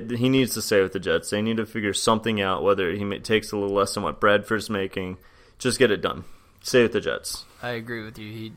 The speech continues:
Speaker 2: definitely needs to go back. It's the better fit. He knows the system. It worked out well for him last year. They need the, the Jets need him, though, just as bad as he needs them.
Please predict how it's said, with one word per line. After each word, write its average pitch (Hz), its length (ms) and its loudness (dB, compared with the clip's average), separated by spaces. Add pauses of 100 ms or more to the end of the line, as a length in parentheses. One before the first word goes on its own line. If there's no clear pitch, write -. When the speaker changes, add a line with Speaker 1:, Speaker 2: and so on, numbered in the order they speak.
Speaker 2:
definitely 117 400 -8
needs 110 160 -10
to 120 60 -14
go 107 120 -10
back. 107 360 -10
It's - 160 -14
the 117 80 -10
better 120 240 -6
fit. 147 360 -4
He 123 80 -12
knows 120 220 -4
the 110 80 -6
system. 131 540 0
It 117 120 -6
worked 117 280 -6
out 113 160 0
well 117 180 0
for - 140 -10
him 113 120 -8
last 110 360 -6
year. 113 240 -8 (680)
They 143 180 0
need 190 200 -4
the, 170 80 -6
the 143 200 -6
Jets 170 360 -4
need 160 160 -4
him, 151 220 -2
though, 104 180 -4
just 110 260 -10
as 113 60 -8
bad 120 200 0
as 107 120 -10
he 120 80 -8
needs 110 260 -10
them. 92 240 -12